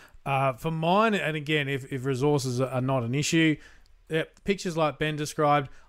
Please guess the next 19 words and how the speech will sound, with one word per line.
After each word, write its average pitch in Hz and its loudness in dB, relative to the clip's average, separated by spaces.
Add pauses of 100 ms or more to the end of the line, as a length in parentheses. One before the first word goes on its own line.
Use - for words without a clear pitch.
I 165 0
also 202 2
wanna 185 2
see, 170 0
a 151 -2
bit 180 2
like 185 2
what 151 0
neca 156 2
has 139 -2
done 143 0
with 139 -4
some 143 -4
of 135 -2
their 131 2
Alien 135 2
and 120 -4
Predator 151 2
stuff, 127 0